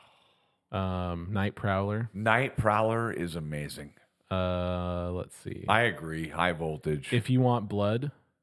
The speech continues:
Speaker 1: You've
Speaker 2: You
Speaker 1: Got
Speaker 2: Got
Speaker 1: It.
Speaker 2: It.
Speaker 1: <laughs> I love, man, I need to listen to some A C D C again.
Speaker 2: So
Speaker 1: I love 'em. Girls Got Rhythm.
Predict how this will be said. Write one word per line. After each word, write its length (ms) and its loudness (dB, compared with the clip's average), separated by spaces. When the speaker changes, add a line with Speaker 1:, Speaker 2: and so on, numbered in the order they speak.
Speaker 1:
You've 200 2
Speaker 2:
You 40 0
Speaker 1:
Got 140 6
Speaker 2:
Got 220 2
Speaker 1:
It. 220 -6
Speaker 2:
It. 80 4
Speaker 1:
<laughs> 200 -6
I 80 4
love, 560 0
man, 200 0
I 160 2
need 120 2
to 100 2
listen 240 -2
to 80 -6
some 160 -10
A 140 -8
C 160 -10
D 160 -8
C 140 -10
again. 100 -4
Speaker 2:
So 340 6
Speaker 1:
I 60 0
love 280 -2
'em. 200 -10
Girls 200 8
Got 220 6
Rhythm. 340 4